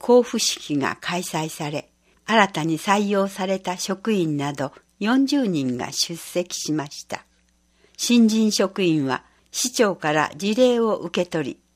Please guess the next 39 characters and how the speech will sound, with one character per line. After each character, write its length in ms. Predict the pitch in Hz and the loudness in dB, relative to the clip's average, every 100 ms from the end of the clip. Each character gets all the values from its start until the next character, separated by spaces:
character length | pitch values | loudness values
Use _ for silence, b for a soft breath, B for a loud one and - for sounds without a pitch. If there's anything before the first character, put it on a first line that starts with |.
| _ _ - | _ _ 0
気 140 | 220 | 4
持 140 | 214 | 6
ち 160 | 214 208 | 4 0
も 160 | 202 196 | 0 0
新 220 | 208 175 | 2 2
た 180 | - 135 | 0 -4
に 180 | 127 - - | -6 -8 -12
職 280 | - 247 254 | -2 0 0
務 180 | 170 147 | 0 0
に 180 | 120 | -2
励 420 | - - 185 208 190 | -6 -4 0 2 0
む 120 | 147 | -2
こ 180 | 143 139 | -6 -8
と 220 | 190 147 | -4 -4
を 80 | 82 | -4
誓 400 | - - 156 156 | -8 -8 -8 -6
い 60 | |
ま 140 | 135 127 | -6 -6
し 160 | - | -10
た。 180 | - - _ _ _ _ _ _ _ _ _ _ _ _ _ _ 185 | -12 -14 _ _ _ _ _ _ _ _ _ _ _ _ _ _ -2
辞 160 | 214 | 2
令 240 | 247 262 254 | 6 6 6
を 160 | 240 | 2
受 280 | - 202 226 | -2 -2 0
け 60 | 220 | 0
取 200 | 202 156 | -4 -4
る 100 | - | -6
新 320 | - 247 254 | 0 4 4
人 220 | 240 240 | 4 0
職 340 | - 214 220 214 | -2 -4 -2 -2
員 220 | 139 120 | 0 -2
の 100 | 110 | -6
写 220 | - 147 | -6 -8
真 340 | - 156 151 | -4 -4 -4
が 160 | 139 - | -6 -8
あ 60 | 143 | -10
り 120 | 110 | -10
ま 160 | 107 | -12
す。 300 | 147 - - | -12 -14 -16